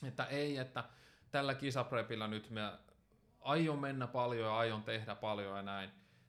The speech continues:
niin se voi olla ihan hyvä ja varmasti kannattaakin, ainakin osittain, mut sit taas toisaalta se voi käydä jopa niinku aika raskaaksikin sitten. Sitten, et jos,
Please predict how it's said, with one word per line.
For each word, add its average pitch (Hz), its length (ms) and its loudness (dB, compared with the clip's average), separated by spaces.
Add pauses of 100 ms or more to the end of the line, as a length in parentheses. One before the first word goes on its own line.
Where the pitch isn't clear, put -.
niin 110 380 -4 (240)
se 123 180 -4
voi 170 160 0
olla 175 200 0
ihan 127 220 -4
hyvä 175 380 -2 (420)
ja 123 380 0 (240)
varmasti 139 340 -2
kannattaakin, 135 800 0
ainakin 113 340 -2
osittain, 120 680 -4
mut 127 120 -8
sit 135 140 -10
taas 139 160 -4
toisaalta 135 760 0
se 131 160 -4
voi 143 120 -2
käydä 151 220 0
jopa 147 180 -2
niinku 147 180 -4
aika 147 140 -2
raskaaksikin - 760 -4
sitten. - 420 -16 (640)
Sitten, 104 400 -4
et 104 120 -4
jos, - 380 -6